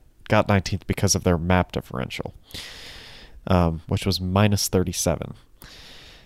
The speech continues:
Yeah. Uh, as far as f-, for me, I still am putting them in bottom.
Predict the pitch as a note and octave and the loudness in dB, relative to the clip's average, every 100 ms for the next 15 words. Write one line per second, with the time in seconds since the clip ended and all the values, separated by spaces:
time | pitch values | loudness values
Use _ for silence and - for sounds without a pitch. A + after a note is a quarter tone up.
0 | _ _ _ - - - A1+ - - - | _ _ _ -18 -8 -4 -4 -4 -10 -16
1 | - - A#2 A#2 A2+ A2+ A2+ A2+ G#2+ - | -16 2 6 8 8 8 8 6 4 -2
2 | - _ _ _ _ _ _ _ _ - | -18 _ _ _ _ _ _ _ _ -20
3 | - G#2 - D3 C3 - - - C3 D#3 | 0 0 6 6 6 2 -6 -2 2 4
4 | D#3 D#3+ D#3 A#2+ B2 A#2+ A#2 - A2+ G#2+ | 6 6 6 6 6 6 6 4 6 6
5 | G2+ A2 G#2+ G2+ G2 F#2 F2+ F#2+ F#2 F#2 | 6 4 6 6 4 2 4 4 6 4
6 | F2 | 0